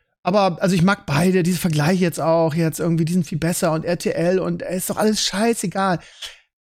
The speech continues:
Am, am Ende kommt's darauf an, irgendwie wird,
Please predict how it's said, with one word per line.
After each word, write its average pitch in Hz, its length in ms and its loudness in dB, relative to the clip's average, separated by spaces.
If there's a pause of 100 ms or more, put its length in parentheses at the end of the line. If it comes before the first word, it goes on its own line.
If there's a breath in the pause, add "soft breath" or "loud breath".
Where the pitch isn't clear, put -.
(240)
Am, 226 160 -2
am 254 100 -2
Ende 285 300 2
kommt's 240 240 0
darauf 220 260 2
an, 220 200 4
irgendwie 202 540 0
wird, 214 220 0